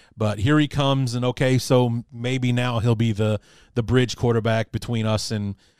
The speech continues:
and Fields, and, you know, who knows where the bridge might end. It might end in week six.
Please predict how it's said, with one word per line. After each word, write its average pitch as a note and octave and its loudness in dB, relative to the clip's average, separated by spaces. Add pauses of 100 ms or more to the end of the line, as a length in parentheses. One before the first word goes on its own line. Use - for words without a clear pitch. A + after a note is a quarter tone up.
(120)
and A2 -2
Fields, C3 2
and, G#2+ -2
you G#2+ -2
know, G2+ 0
who B2+ -2
knows A2+ 0
where A2 2
the G#2+ -2
bridge G#2+ -4
might G#2+ -4
end. B2+ -2
It A#2+ 0
might A#2 -2
end A#2+ -2
in G#2 -4
week A2+ -6
six. - -4